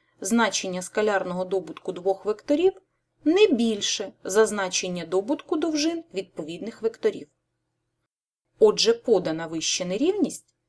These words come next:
набуде вигляду. Якщо вектори x та y задані в просторі, ми також можемо знайти значення скалярного добутку цих векторів і значення добутку їх довжин.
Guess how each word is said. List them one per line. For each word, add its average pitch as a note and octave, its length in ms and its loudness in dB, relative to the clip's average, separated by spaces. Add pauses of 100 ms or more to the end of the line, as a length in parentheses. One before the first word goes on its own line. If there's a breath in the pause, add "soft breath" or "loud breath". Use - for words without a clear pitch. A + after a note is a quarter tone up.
(220)
набуде E3+ 480 0
вигляду. F3+ 560 0 (2750)
Якщо F#3+ 440 0
вектори D#4 600 -4 (320)
x - 280 -2
та B3 80 4
y F#3 500 -4 (220)
задані D4+ 460 4
в - 100 -6
просторі, G3+ 720 -2 (440)
ми D4+ 100 6
також D#4 680 2
можемо A#3 440 0
знайти G#3 480 -2
значення A3 540 0
скалярного F3+ 600 -4
добутку D#3+ 500 -6
цих F#3 280 -4
векторів D#3+ 680 -4 (420)
і A#3+ 120 2
значення F3 640 -2
добутку A3+ 520 -2
їх E3+ 240 -2
довжин. F#3 500 -2